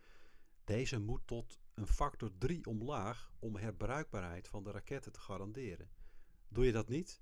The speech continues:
dan overleeft ook de Falcon Heavy de terugkeer naar de aarde niet. Voor deze eerste test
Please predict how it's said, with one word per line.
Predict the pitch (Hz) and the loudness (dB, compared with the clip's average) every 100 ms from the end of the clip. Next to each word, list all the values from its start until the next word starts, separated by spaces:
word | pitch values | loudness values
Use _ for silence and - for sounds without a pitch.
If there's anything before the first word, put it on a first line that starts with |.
| - - | -16 -4
dan | 117 113 | -4 0
overleeft | 131 113 107 104 107 | 12 12 12 10 -2
ook | 113 131 - | -4 -4 -4
de | - | 2
Falcon | 104 90 92 | 2 2 -2
Heavy | 87 120 - 143 - - - - | -2 -2 -2 -6 -8 -12 -14 -12
de | 101 | -4
terugkeer | 131 160 - 95 | 2 2 2 0
naar | 92 | 0
de | 104 | -2
aarde | 113 120 127 | -2 -2 -2
niet. | 131 - - - - - - - - - - - - - - - - - - - - - - | -4 -6 -12 -18 -20 -20 -20 -18 -18 -18 -20 -20 -20 -20 -20 -18 -18 -18 -20 -20 -20 -20 6
Voor | 147 | 8
deze | 165 160 - | 8 4 2
eerste | - 185 185 - - | 0 2 2 0 4
test | 165 117 - - | 4 4 -2 -10